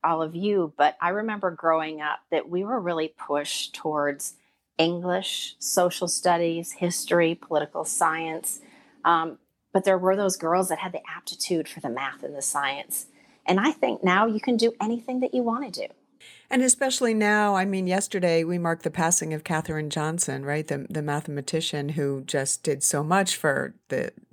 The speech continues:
Speaker 2: space industry. Um, and it's, it's great to have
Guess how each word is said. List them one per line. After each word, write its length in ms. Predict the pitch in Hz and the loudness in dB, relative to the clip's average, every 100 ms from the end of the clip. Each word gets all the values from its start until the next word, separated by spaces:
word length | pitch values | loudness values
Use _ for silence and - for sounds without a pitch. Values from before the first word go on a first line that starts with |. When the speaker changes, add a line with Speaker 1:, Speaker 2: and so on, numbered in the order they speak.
| - | -2
Speaker 2:
space 520 | - - 131 - - | 0 2 0 0 -2
industry. 680 | - 143 135 - - - - - - - - - - _ | -4 -4 0 0 2 -2 -4 -12 -20 -20 -20 -20 -20 _
Um, 360 | - 170 165 160 202 | 0 2 0 -2 0
and 120 | 190 | 2
it's, 220 | 180 - - | 2 0 0
it's 180 | 185 | 0
great 220 | - 226 240 | 2 2 2
to 100 | 220 | 0
have 440 | 208 185 175 - | 2 2 0 -6